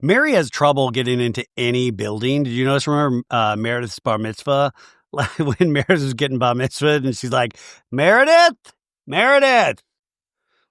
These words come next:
She, <laughs> and Mary's outside her own church door. Let me in. Let me in. Uh, oh my gosh. Oh my gosh.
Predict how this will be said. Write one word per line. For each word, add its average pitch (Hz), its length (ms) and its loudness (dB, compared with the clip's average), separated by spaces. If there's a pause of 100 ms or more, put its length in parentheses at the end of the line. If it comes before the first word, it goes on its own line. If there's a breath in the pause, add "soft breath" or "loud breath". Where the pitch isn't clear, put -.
(300)
She, - 240 -12
<laughs> - 0 -
and 135 220 -2
Mary's 131 340 0
outside 127 360 -2
her 135 200 -4
own 143 220 0
church 123 240 -4
door. 135 240 0
Let 139 180 0
me 254 160 -2
in. 247 460 0 (720)
Let 185 160 -4
me 247 340 -2
in. 143 540 -2 (240)
Uh, 214 560 -2 (380)
oh 180 160 -4
my 92 160 -8
gosh. 170 760 -4 (460)
Oh 226 180 -6
my 170 160 -2
gosh. 165 840 0